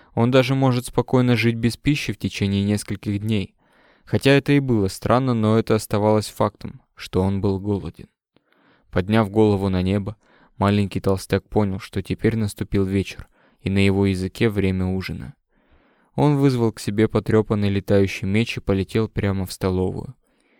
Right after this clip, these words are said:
При нормальных обстоятельствах, будучи учеником внешнего двора,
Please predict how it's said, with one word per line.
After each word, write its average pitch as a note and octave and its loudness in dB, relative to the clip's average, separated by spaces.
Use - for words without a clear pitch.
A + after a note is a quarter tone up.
При - -6
нормальных G#2 2
обстоятельствах, A#2 0
будучи G#2+ -4
учеником G#2 -2
внешнего G2 -2
двора, G2 -4